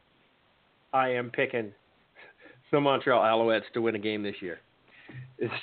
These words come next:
just not going to happen. But I think Mo-, Winnipeg is gonna sh-, this is gonna be a bit of a bounce back game for them. Uh, they did lose last week, and I think they're gonna come out with a little bit of determination, and they're gonna put a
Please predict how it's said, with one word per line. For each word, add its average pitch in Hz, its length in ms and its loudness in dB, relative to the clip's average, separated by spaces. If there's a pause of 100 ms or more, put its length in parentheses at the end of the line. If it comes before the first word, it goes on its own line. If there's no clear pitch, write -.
just 156 220 2 (280)
not 131 480 -4
going 117 320 -2
to 110 100 -4
happen. 98 440 -12 (640)
But - 260 2 (360)
I 269 220 2 (120)
think 269 320 -6 (100)
Mo-, 175 340 -6 (440)
Winnipeg 185 480 0
is 147 160 -2
gonna 139 240 0
sh-, - 400 -14 (100)
this 190 160 2
is 220 60 -4
gonna 233 160 0
be 208 120 2
a 143 40 4
bit 175 220 2
of 160 60 4
a 107 200 0 (160)
bounce 139 300 2 (100)
back 151 300 -2
game 151 260 -4
for 151 160 -8
them. 151 360 -6 (440)
Uh, 107 180 0
they 113 140 0
did 139 220 0
lose 143 300 0
last 147 360 2
week, 160 320 -4
and 127 160 -4
I 120 80 -2
think 156 180 -6
they're 139 100 -6
gonna 131 260 -6
come 139 160 -4
out 147 160 2
with 151 100 0
a 123 40 2
little 131 200 -2
bit 135 160 2
of 117 140 0
determination, 139 840 0
and 123 220 0
they're 123 80 0
gonna 120 180 0
put 131 220 0
a - 60 0